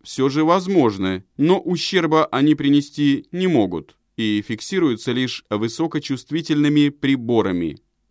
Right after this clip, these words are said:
Наиболее опасными явлениями природы, которые могут происходить на территории русской равнины, это смерчи и наводнения. Основной экологической проблемой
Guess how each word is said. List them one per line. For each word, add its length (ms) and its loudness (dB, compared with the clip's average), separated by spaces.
Наиболее 540 2
опасными 640 0
явлениями 880 2
природы, 760 -2
которые 380 -2
могут 420 0
происходить 760 -6
на 400 -2
территории 680 -2
русской 380 -4
равнины, 640 0
это 360 -2
смерчи 760 -2
и 300 -6
наводнения. 1000 0
Основной 560 0
экологической 800 -2
проблемой 760 -2